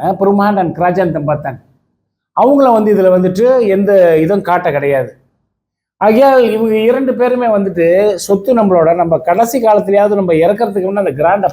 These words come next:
பாத்துருவோம்னு போய் விண்ணப்பிச்சு கூட அவங்க என்ன ஒய் டி எல் ஒரு பதில் அனுப்புறான். ரெண்டாயிரத்தி இருபத்தி ஒண்ணுல உள்ள கடிதம் என்னன்னாக்கா, எம் ஆர் டி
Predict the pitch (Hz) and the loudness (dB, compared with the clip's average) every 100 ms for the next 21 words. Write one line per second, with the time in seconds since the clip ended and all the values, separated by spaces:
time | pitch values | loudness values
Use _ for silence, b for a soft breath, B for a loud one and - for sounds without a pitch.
0 | 156 165 175 175 185 165 139 165 - _ | -2 -2 0 -2 -2 -6 -8 -10 -12 _
1 | _ _ _ 202 202 196 269 247 240 180 | _ _ _ 0 2 2 2 0 -2 0
2 | 185 160 139 175 160 180 185 226 220 196 | 2 2 2 2 0 -2 0 0 0 0
3 | 185 175 190 190 151 151 139 131 180 190 | 0 0 0 0 0 0 0 0 0 0
4 | 139 143 123 131 170 - 160 196 202 175 | -2 -6 -8 -8 -10 -8 -2 0 0 0
5 | 170 170 160 139 135 135 160 151 - _ | -2 -2 -4 -4 -2 -2 -2 -4 -8 _
6 | _ _ _ _ _ - 180 214 190 165 | _ _ _ _ _ -2 2 4 2 2
7 | 196 160 - B B _ 180 269 285 240 | 2 2 -2 B B _ 0 2 2 2